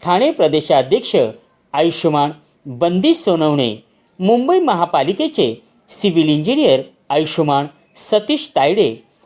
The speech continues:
आणि संपूर्ण पुस्तक संच घेऊन आलेले आयुष्यमान धुराचंद्र खंडागळे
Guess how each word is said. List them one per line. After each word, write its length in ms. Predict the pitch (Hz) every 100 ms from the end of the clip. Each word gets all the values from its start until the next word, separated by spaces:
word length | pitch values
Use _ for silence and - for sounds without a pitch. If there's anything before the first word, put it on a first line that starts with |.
| _
आणि 340 | 151 165 165 175
संपूर्ण 600 | - 240 240 339 311 320
पुस्तक 500 | 320 214 - 381 381
संच 340 | 254 220 226
घेऊन 320 | 190 180 160
आलेले 460 | 143 151 277 160 120 - _ _ -
आयुष्यमान 560 | 151 165 - 156 143 139 - _ -
धुराचंद्र 680 | 143 185 285 285 226 220 220 214
खंडागळे 520 | 180 180 254 208 117